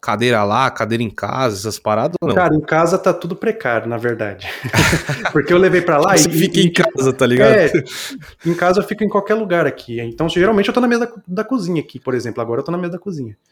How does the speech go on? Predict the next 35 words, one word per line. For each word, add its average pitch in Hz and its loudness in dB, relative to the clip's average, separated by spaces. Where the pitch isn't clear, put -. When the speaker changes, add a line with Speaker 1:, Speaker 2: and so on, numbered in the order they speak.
Speaker 2:
Mas 139 4
eu 214 6
Speaker 1:
Pode 214 0
Speaker 2:
fico 202 2
Speaker 1:
crer. 208 4
Speaker 2:
na 180 4
mesa 160 4
da 165 -2
cozinha, 180 2
fico - -8
no 120 -4
sofá, 160 0
fico - -12
na 120 -4
rede, 127 -8
ou 127 -2
fico - -6
um 120 -4
pouco 123 -10
na 127 -4
cama, 135 -8
e 127 -8
tranquilo. 190 -4
Isso 120 -4
aí 151 2
não, 185 -2
não 196 0
é 196 2
um 185 -2
problema 175 -4
pra 170 -8
mim. 117 -6
Mas, 135 0
cara, 117 -2
é... 120 -4